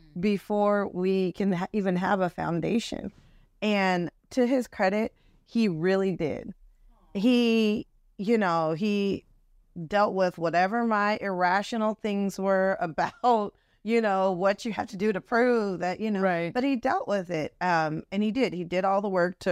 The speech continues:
Speaker 2: refill that foundation. Um, a few months after that, we decided to be exclusive. On the
Speaker 1: Mm-hmm.
Speaker 2: day we decided to be exclusive, I told him, "I don't date for more than two years without a proposal." I said, "So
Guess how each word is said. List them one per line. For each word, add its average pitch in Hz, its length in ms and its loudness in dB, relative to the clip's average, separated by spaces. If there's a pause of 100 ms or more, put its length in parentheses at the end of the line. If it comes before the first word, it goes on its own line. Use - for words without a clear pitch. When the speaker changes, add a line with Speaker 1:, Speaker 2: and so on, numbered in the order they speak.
(120)
Speaker 2:
refill 185 460 0
that 175 180 0
foundation. 165 680 -2 (440)
Um, 156 380 0 (100)
a 160 40 -12
few 190 160 -4
months 190 200 -2
after 175 260 0
that, 165 200 2
we 156 100 -4
decided 160 600 -2
to 170 200 -2
be 175 200 -2
exclusive. 170 720 -2 (300)
On 175 100 -2
the 170 80 -2
Speaker 1:
Mm-hmm. 175 100 -2
Speaker 2:
day 185 260 2
we 202 120 0
decided 180 400 0
to 160 40 -6
be 165 120 -2
exclusive, 196 880 -2 (120)
I 165 80 0
told 156 320 -2
him, 160 280 -4 (600)
"I 190 120 4
don't 202 220 -2
date 170 240 0
for 202 100 -4
more 170 220 0
than 170 160 -2
two 214 160 -2
years 180 640 0 (400)
without 156 340 0
a 147 60 -4
proposal." 175 680 -4 (880)
I 165 80 -8
said, 165 240 -4
"So 170 840 0